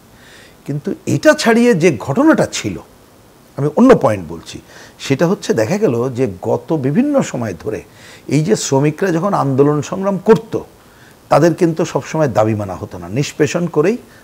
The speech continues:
আন্দোলনটাকে দমন করা হতো এবং যথাযথ মজুরিটাও তাদের কিন্তু ছিল না, ন্যূনতম মজুরি যেটা।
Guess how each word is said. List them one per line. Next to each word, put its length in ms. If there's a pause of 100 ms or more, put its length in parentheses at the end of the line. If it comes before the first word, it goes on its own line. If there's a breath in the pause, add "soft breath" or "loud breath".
(140 soft breath)
আন্দোলনটাকে 580
দমন 300
করা 180
হতো 260 (400 loud breath)
এবং 220
যথাযথ 460
মজুরিটাও 720
তাদের 280
কিন্তু 220 (100)
ছিল 240
না, 120
ন্যূনতম 540
মজুরি 280
যেটা। 240